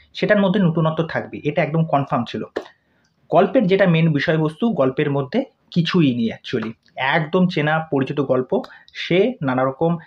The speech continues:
স্টান্ট ফান করতে ভালোবাসে, সেগুলো ভিডিও ভিডিও শ্যুট করে। এবার তার ইচ্ছা সে বড় লেভেলে স্কেলে একটা জায়গায় গিয়ে খেলবে, সে হচ্ছে ময়দান। এবার ময়দানের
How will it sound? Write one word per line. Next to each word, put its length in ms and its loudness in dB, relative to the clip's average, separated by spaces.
স্টান্ট 340 -2
ফান 140 0
করতে 280 -4
ভালোবাসে, 380 -2
সেগুলো 260 0
ভিডিও 260 -2
ভিডিও 220 -2
শ্যুট 280 -2
করে। 240 2
এবার 320 2
তার 120 2
ইচ্ছা 420 0
সে 180 -6
বড় 280 2
লেভেলে 320 0
স্কেলে 320 -2
একটা 260 -2
জায়গায় 340 -2
গিয়ে 200 -4
খেলবে, 340 -4
সে 80 0
হচ্ছে 200 0
ময়দান। 440 2
এবার 280 2
ময়দানের 540 2